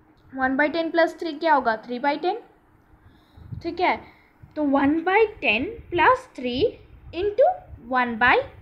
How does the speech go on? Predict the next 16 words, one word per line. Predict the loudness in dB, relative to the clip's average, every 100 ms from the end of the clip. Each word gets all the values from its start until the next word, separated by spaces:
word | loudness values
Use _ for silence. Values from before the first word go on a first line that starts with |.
| -16 -12 -10
hundred। | -10 -10 -14 -16 -20 -20 -20 -20 -20 -14
ठीक | -6
है, | -6 -6 -14 -20 -18 -8
तो | -2
हमें | 0 0
expanded | -2 -8 -6 -4 -4 -6
form | -8 -8 -6
मतलब | -6 -6 -8
बहुत, | -8 -10 -8 -8 -10 -12 -20
बहुत, | -14 -10 -10 -12 -12
मतलब | -12 -12 -14 -18
बहुत | -18 -10 -10 -8
ज़्यादा | -8 -8
expand | -8 -12 -18 -18 -18
करना | -18 -18
होगा। | -20 -20 -20